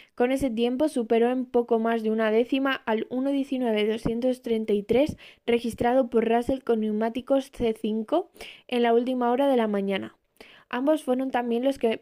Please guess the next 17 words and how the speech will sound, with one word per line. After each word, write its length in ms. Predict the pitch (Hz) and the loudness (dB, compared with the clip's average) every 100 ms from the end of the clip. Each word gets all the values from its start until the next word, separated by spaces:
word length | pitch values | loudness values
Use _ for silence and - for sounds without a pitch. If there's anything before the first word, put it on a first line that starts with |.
| - | -4
más 280 | 226 240 - | -4 -4 0
rodaron 520 | 254 220 226 247 254 | 2 2 2 -2 -4
en 140 | 240 226 | -4 -2
sus 180 | 233 | -2
respectivas 640 | 220 214 - 208 226 240 254 | -2 -6 -4 -4 -2 -2 -2
sesiones, 600 | 226 208 196 - - - - - | -4 0 -2 -4 -14 -20 -20 -10
liderando 560 | - 240 233 226 208 202 | 0 4 4 2 0 -2
Hamilton 460 | - 226 254 254 277 | -2 -2 -2 0 0
la 100 | 269 | 0
cuenta 360 | 269 247 233 214 | -2 -2 0 2
del 160 | 208 | 2
día 240 | 214 269 285 | 2 2 0
con 180 | 247 226 | -2 -4
ochenta 360 | 220 208 202 | -2 -4 -2
y 60 | 208 | -4
seis 300 | - 202 214 | 0 -2 -2
giros. 480 | - 175 - - | -8 -8 -8 -12